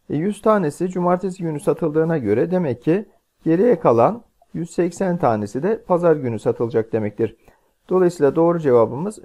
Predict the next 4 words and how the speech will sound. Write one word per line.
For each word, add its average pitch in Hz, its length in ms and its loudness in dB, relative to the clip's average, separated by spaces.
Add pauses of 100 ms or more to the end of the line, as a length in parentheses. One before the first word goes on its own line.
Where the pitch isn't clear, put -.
C 147 260 0
şıkkıdır. - 580 -8 (800)
İkinci 190 400 0
soru. 127 380 2